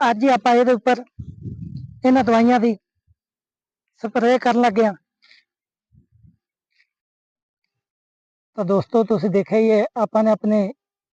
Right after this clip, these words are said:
ਪੱਠਿਆਂ ਦੇ ਉੱਪਰ ਆਪਣੀਆਂ ਜੋ ਸਬਜ਼ੀਆਂ ਉਗਾਈਆਂ ਹੈ,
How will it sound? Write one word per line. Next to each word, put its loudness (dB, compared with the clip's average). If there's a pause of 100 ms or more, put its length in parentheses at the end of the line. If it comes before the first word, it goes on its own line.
(200)
ਪੱਠਿਆਂ -6
ਦੇ 0
ਉੱਪਰ 0 (1040)
ਆਪਣੀਆਂ -6
ਜੋ -2
ਸਬਜ਼ੀਆਂ -2
ਉਗਾਈਆਂ 0
ਹੈ, -2